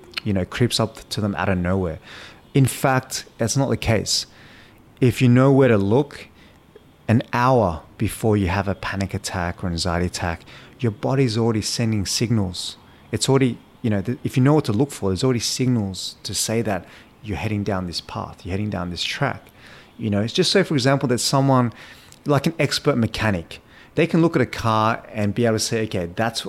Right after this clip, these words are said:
off, that's off, that's off," and, you know, that's gonna cause it to break down, you know, in two months' time or a year, or after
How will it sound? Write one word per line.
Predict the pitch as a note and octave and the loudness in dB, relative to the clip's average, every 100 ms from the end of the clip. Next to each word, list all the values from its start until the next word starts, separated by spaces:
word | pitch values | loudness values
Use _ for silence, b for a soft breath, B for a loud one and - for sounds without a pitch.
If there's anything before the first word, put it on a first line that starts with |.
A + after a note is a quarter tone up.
| - | -2
off, | A#2 - | -2 0
that's | A#2+ A2 - | -4 -2 -4
off, | A2 - | -4 -2
that's | B2+ - | -2 0
off," | C#3+ C#3 C#3 B B B | 0 0 -2 B B B
and, | G2+ G2+ G2+ | -2 0 0
you | G#2 G2+ | 0 -2
know, | F#2+ | 0
that's | G2 - | -4 -2
gonna | A2 | -2
cause | - A2+ G#2 | -2 -2 -2
it | G2+ | -2
to | G#2 | -4
break | G#2+ G2+ G2 | 0 0 0
down, | G2+ G2 F#2+ G2 G2+ - | 0 0 -2 -4 -10 -10
you | A2 | -8
know, | F2+ F#2 - | -8 -10 -10
in | A2 F#2+ G2+ - | -8 -6 -8 -8
two | A#2+ | -6
months' | G2+ F#2+ | -4 -6
time | - F2+ F2+ F#2 | -6 -4 -2 -2
or | F2+ | -4
a | F2 | -4
year, | G2 - | -8 -6
or | F#2+ F#2 | -6 -6
after | F#2 F2 A2 F#2 | -6 -6 -6 -6